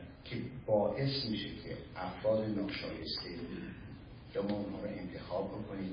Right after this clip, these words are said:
یا انتخاب اونها به ما تحمیل بشه. برای خیلی نیاز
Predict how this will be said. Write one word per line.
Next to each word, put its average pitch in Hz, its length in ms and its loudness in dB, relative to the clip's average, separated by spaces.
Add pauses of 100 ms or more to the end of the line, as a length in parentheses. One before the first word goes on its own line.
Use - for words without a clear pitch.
(160)
یا 98 60 0
انتخاب 95 680 2
اونها 95 320 0
به 80 160 -6
ما - 100 -6 (140)
تحمیل 95 560 -2
بشه. - 160 -2 (480)
برای 117 380 8
خیلی 120 180 4
نیاز 104 500 4